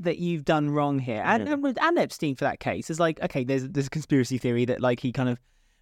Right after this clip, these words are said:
Speaker 1: maybe got someone hung him and something and the other. But at the same time, like, you know, he, he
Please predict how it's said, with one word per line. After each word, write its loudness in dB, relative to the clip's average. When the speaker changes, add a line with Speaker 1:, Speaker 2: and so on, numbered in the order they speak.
Speaker 1:
maybe 0
got 2
someone 2
hung 0
him 2
and 0
something -2
and 0
the 2
other. 0
But 2
at -2
the -4
same 4
time, 4
like, 2
you 2
know, 0
he, -2
he 0